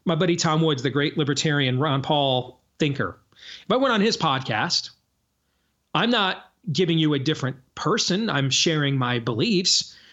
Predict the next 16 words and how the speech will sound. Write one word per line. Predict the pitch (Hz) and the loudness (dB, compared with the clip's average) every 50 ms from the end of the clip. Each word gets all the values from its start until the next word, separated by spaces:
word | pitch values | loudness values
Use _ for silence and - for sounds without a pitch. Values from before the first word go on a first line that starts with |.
| - _ - | -14 _ -2
but | 185 | 0
I'm | 214 226 208 | 2 2 2
gonna | 202 180 175 170 170 175 | 4 4 2 2 0 0
share | - - - - 202 180 170 | 0 0 2 4 2 2 2
the | 170 | 2
beliefs | 151 156 160 180 202 185 - | 2 2 2 2 0 0 0
that | - 180 - | -2 -2 0
more | 156 151 156 151 | 2 2 2 2
align | 147 143 147 139 151 156 | 2 2 2 2 2 2
with | 151 151 | 2 2
his | 151 180 147 | 2 2 2
audience, | 233 277 302 - 107 95 - - - - | 2 0 0 -2 -4 -2 -2 -4 -2 0
right? | 123 165 277 294 - - - _ _ _ _ _ _ _ _ _ _ _ _ _ _ _ _ _ _ _ - | 0 0 0 -2 -6 -8 -12 _ _ _ _ _ _ _ _ _ _ _ _ _ _ _ _ _ _ _ -6
Sure. | - - 359 339 208 - - _ _ _ _ _ _ _ _ _ _ _ _ _ _ _ _ - - _ _ - | -2 0 0 0 0 -4 -10 _ _ _ _ _ _ _ _ _ _ _ _ _ _ _ _ -20 -20 _ _ 0
If | 190 175 196 | 0 2 2
I, | 190 185 185 | 2 2 2